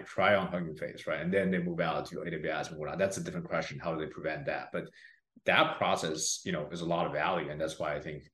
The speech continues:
some investors see a ton of value, you know, from that perspective, right? So, so I think you see examples like that.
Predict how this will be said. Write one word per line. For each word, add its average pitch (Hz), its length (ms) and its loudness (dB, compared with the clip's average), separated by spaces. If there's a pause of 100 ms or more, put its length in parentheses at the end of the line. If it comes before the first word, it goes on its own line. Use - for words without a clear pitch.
(420)
some 82 300 -4
investors 78 600 -2
see 80 160 -4
a 78 60 -2
ton 78 240 -8
of 76 60 -10
value, 76 460 -4 (260)
you 82 120 -8
know, 71 80 -6
from 82 160 -10
that 82 240 2
perspective, - 560 -8
right? - 320 -8
So, 85 320 -2 (240)
so 98 100 0
I 90 60 0
think 95 160 -2
you 85 100 0
see 87 200 -4
examples 78 420 -4
like 73 140 -6
that. 76 480 -2